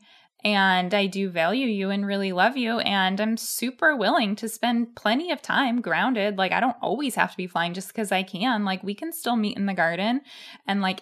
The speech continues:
hang out together on the ground and, like, still do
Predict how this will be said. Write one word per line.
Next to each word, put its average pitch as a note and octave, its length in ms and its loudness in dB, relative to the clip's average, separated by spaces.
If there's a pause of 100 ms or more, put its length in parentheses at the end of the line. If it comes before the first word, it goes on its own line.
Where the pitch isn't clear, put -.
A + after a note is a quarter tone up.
(120)
hang F3+ 220 -2
out F#3+ 160 0
together F#3+ 360 -2
on F#3 140 0
the E3+ 60 -4
ground A#3 460 2
and, G#3 120 0
like, F#3 260 0
still G3 580 2
do G#3+ 460 0